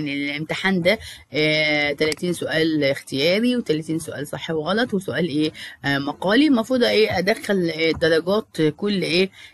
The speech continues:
آه، سؤال، وادخل الايه؟ الاجابات. وطبعا المرحله دي ما بنعملهاش الا بعد انتهاء الامتحان، او ب-، ب-، بتكمله، آه، تصحيح، ببدا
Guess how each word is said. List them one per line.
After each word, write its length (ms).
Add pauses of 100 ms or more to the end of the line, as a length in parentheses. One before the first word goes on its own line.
(100)
آه، 120
سؤال، 320
وادخل 360
الايه؟ 420
الاجابات. 360
وطبعا 280
المرحله 400
دي 220
ما 200
بنعملهاش 640
الا 260
بعد 520
انتهاء 380
الامتحان، 600 (340)
او 160
ب-، 140
ب-، 460
بتكمله، 260 (380)
آه، 200
تصحيح، 540
ببدا 300